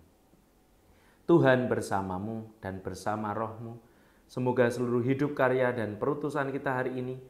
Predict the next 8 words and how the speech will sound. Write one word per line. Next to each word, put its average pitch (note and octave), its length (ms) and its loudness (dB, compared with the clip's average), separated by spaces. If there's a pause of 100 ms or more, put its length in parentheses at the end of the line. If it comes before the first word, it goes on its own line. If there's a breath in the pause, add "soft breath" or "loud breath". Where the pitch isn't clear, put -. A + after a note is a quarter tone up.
(220 loud breath)
diberkati A2+ 480 0
Allah G#2 320 0
yang G2+ 160 -4
Maha A2+ 320 -4
Kuasa, B2+ 800 -2
Bapa A2+ 480 -2
dan A2+ 240 -6
Putra - 560 -2